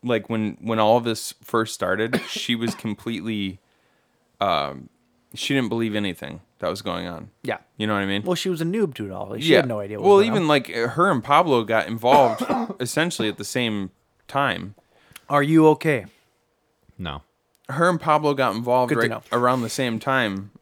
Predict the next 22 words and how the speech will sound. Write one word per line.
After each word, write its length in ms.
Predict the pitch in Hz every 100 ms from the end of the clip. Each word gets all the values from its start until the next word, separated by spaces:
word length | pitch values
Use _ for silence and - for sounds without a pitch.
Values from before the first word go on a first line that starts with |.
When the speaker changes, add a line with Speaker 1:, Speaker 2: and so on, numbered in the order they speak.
| -
Speaker 1:
uh, 400 | 104 107 98 92
and 180 | - 110
Pablo 420 | 120 120 127 117
believed 500 | 107 104 104 117 104
everything 500 | 104 101 104 101 101
that 200 | 98 82
Ash 260 | 92 101 -
was 120 | 95
telling 280 | - 107 101
him 140 | 95
right 140 | 95 92
away. 400 | 92 95 87 85 _ _ _ _
For 200 | - 110
Ruby, 480 | 101 120 113 107 95
it 100 | -
took 260 | - 110 -
her 300 | 113 107 101
watching 360 | 98 95 104
her 80 | 95
mom 360 | 95 98 95 92
become 380 | 95 98 92 90
possessed. 600 | 104 92 87 - -